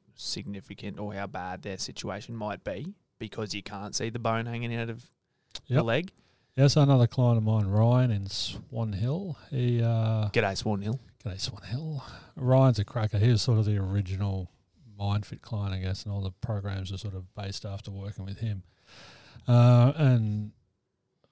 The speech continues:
Speaker 2: we, he hosted a, a night up in Swan Hill where he was,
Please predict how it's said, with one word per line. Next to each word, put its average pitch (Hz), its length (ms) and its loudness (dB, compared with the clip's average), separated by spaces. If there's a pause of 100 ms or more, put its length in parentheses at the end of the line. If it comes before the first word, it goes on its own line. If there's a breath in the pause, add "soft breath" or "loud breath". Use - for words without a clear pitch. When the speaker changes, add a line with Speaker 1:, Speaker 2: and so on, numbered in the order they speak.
Speaker 2:
we, 131 640 2
he 117 300 6
hosted 113 560 4
a, 104 220 2
a 110 40 -2
night 110 280 2
up 107 120 0
in 101 60 -6
Swan 107 240 -6
Hill 110 380 -2
where 104 260 -2 (240)
he - 100 -10
was, 110 160 -6